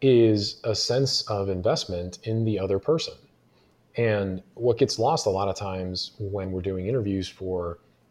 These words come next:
Java developers or Ruby developers or anything like that is, is when we focus just on the technology, we kind of, the person kind of fades into the background. And so as a result, there's this,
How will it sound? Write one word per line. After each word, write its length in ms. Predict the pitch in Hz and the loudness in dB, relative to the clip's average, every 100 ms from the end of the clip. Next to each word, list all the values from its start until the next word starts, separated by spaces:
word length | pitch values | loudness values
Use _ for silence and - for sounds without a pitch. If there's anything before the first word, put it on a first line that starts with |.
| _ | _
Java 280 | 113 101 95 | 2 4 2
developers 520 | 92 82 82 85 82 | 0 -2 -4 -8 -8
or 60 | 82 | -4
Ruby 240 | 95 92 | -2 -2
developers 360 | 85 82 87 85 | -4 -8 -10 -12
or 40 | |
anything 260 | 90 85 85 | -12 -12 -12
like 120 | 85 | -6
that 220 | 160 107 | -4 -2
is, 320 | 95 90 - - _ _ _ _ | -2 -2 -8 -16 _ _ _ _
is 440 | 110 101 92 92 - - | 2 2 2 -4 -10 -8
when 260 | 113 127 | -2 0
we 80 | 117 | 2
focus 320 | 110 170 170 | 4 2 2
just 220 | - 135 139 | 2 2 2
on 100 | 110 | 0
the 80 | |
technology, 840 | 90 95 110 190 160 92 92 92 - _ | 0 -2 -2 -2 -2 -2 -4 -6 -10 _
we 220 | 113 113 131 | -10 -6 -6
kind 240 | - 240 | -6 -6
of, 80 | 208 | -4
the 100 | 120 | -2
person 400 | 117 185 196 156 | 0 0 0 0
kind 160 | 127 - | 0 -2
of 80 | 110 | 0
fades 320 | 117 123 123 | 0 2 2
into 160 | 113 110 | 0 0
the 80 | |
background. 600 | 90 107 143 85 - - - _ _ _ _ _ _ | 0 -2 -6 -12 -16 -20 -20 _ _ _ _ _ _
And 220 | 123 113 | 2 2
so 500 | 104 120 110 104 101 - - | 6 8 10 8 4 -2 0
as 140 | 120 | 2
a 60 | 110 | 2
result, 540 | 101 123 147 107 - - | 4 6 6 4 2 0
there's 340 | 107 104 92 | 2 4 4
this, 420 | 98 92 - - | 2 2 0 -8